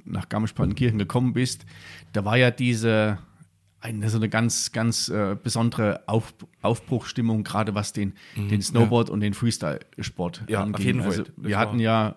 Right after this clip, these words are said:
Speaker 1: im, im Horgarten war der, der Olli Debi
Speaker 2: Mhm.
Speaker 1: ja auch schon zu Gast mit dem, mit dem, ähm, unter anderem mit dem, mit dem,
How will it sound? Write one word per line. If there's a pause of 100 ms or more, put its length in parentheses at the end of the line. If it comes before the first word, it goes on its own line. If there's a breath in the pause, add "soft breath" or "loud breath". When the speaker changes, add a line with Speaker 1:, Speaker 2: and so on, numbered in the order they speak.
(220)
Speaker 1:
im,
im
Horgarten
war
der,
der
Olli
Debi (160 loud breath)
Speaker 2:
Mhm.
Speaker 1:
ja
auch
schon
zu
Gast
mit
dem,
mit
dem,
ähm,
unter
anderem
mit
dem,
mit
dem,